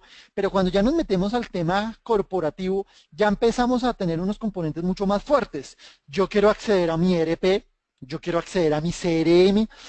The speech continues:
yo quiero acceder a ese sistema de finanzas para ver si mis clientes están en cartera, si están morosos o están al día en sus pagos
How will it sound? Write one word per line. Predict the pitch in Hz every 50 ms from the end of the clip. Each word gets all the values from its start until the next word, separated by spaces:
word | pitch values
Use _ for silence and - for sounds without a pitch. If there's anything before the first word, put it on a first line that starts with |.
| - - _
yo | - 175 170
quiero | - 196 202 220
acceder | 220 - - - 262 202 170 156
a | 156
ese | 160 - - 262
sistema | - - 233 185 - - - 180 170 165 185 240
de | 285 269
finanzas | - - 196 180 160 175 170 185 208 226 240 - 269 247 262 254 - - - - - - - _
para | - 214 208 190
ver | 180 175 165 156 165 175 - _ -
si | 165 - 214 226 226 233
mis | 220 220 220 190 -
clientes | - - 190 185 180 185 180 170 190 -
están | 247 240 - - 175 156 156
en | 175 180
cartera, | - 233 190 160 139 - - 196 196 208 220 202 190
si | - 185
están | - - 170 160
morosos | 165 170 175 180 196 208 214 196 214 214 190 -
o | 180
están | - - 156 147 156
al | 170 180
día | 170 185 196 208
en | 208 196
sus | 190 190
pagos | - - 170 165 156 180 190 -